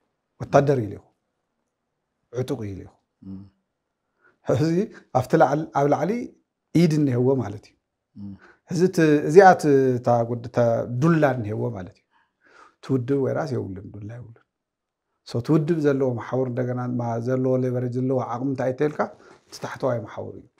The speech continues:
Speaker 1: እቲ ታሕተዋይ መሓውር ነዚ መንግስቲ ናብ ባይታ ከይወረድ ክገብሮ ይኽእል እዩ። ሕዚ እቲ ምምሕ-፣ እቲ ምምሕዳር እውን፣ እቲ ግዝያዊ ምምሕዳር ንብሎ እቲ መንግስቲ መንግስታዊ ቁመና የብሉን። መንግስታዊ ቁመና ክህልዎ እውን ኣይሰርሕን።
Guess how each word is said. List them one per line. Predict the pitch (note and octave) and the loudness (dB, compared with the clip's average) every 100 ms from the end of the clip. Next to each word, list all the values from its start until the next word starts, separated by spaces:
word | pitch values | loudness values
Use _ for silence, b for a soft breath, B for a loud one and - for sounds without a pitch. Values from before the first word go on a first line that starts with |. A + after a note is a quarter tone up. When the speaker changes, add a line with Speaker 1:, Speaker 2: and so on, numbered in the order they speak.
| _ _ | _ _
Speaker 1:
እቲ | _ _ | _ _
ታሕተዋይ | A#2 A2+ C3 C3 | -10 -8 -4 -2
መሓውር | B2 - C#3 F3+ | -4 -4 -2 -2
ነዚ | C#3+ A#2+ | -4 -6
መንግስቲ | C3 C#3 B2+ A3+ B3+ _ _ - | -6 -8 -8 -10 -12 _ _ -8
ናብ | A#2 | -6
ባይታ | A2+ G#2 | -4 -8
ከይወረድ | F#2+ G2+ G#2 G2+ - | -12 -12 -12 -14 -16
ክገብሮ | - A2 G#2 | -12 -10 -10
ይኽእል | G2+ - | -14 -20
እዩ። | _ _ _ _ _ _ _ _ _ _ _ _ _ _ _ _ _ _ b b | _ _ _ _ _ _ _ _ _ _ _ _ _ _ _ _ _ _ b b
ሕዚ | C#3+ | -6
እቲ | D#3+ E3+ D#3+ D3+ D3 C3+ C3 | -2 2 6 8 8 6 4
ምምሕ-፣ | C3 B2+ | 2 2
እቲ | C3+ B2 C#3+ | 0 0 0
ምምሕዳር | D3 C#3+ B2+ C#3+ D3+ | 2 0 0 2 2
እውን፣ | F3+ | 0
እቲ | A#3 - | -6 -8
ግዝያዊ | A#2+ B2 | -2 0
ምምሕዳር | B2 A#2 A#2+ B2+ | 0 -2 -4 -4
ንብሎ | D3 F3+ | -2 -2
እቲ | D#3 G#2+ | -2 -2
መንግስቲ | B2 B2+ B2 F3 A3 _ _ _ _ _ _ _ B2+ | -4 -4 -6 -12 -12 _ _ _ _ _ _ _ 2
መንግስታዊ | D3 D3 B2+ - B2 - | 4 2 -2 -4 -2 -2
ቁመና | B2+ B2 C#3+ | -6 -6 -6
የብሉን። | A#2+ F#2+ _ _ _ _ _ _ _ _ _ _ _ _ _ _ _ _ b b - | -6 -12 _ _ _ _ _ _ _ _ _ _ _ _ _ _ _ _ b b 6
መንግስታዊ | F#3 G#3 G3+ B3+ A3 | 6 6 4 4 2
ቁመና | - A#3 A3 | 0 0 2
ክህልዎ | G#3 A3 B3 | 6 8 10
እውን | B3+ C4 | 10 10
ኣይሰርሕን። | G#3 C3 G#2+ - | 6 4 -2 -6